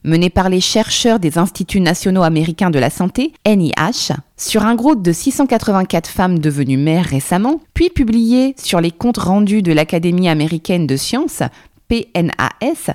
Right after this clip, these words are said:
cette étude fait état d'une réalité biologique qui pousse le cerveau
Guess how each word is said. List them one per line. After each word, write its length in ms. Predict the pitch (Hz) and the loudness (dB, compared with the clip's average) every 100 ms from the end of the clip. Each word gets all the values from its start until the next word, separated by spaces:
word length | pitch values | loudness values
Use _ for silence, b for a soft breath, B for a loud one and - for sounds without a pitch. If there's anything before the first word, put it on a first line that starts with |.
| b b | b b
cette 320 | - 180 170 | -4 -2 0
étude 260 | 208 277 - | 0 -2 -2
fait 200 | 262 269 | -2 0
état 180 | 294 | 2
d'une 180 | 233 190 | 2 2
réalité 520 | 160 175 190 190 226 | 2 2 0 0 -2
biologique 560 | 175 165 190 214 277 - | 0 2 2 2 -4 -6
qui 120 | - | -6
pousse 320 | 247 370 - | -2 -2 0
le 100 | 247 | -2
cerveau 360 | 226 247 226 | 0 -2 0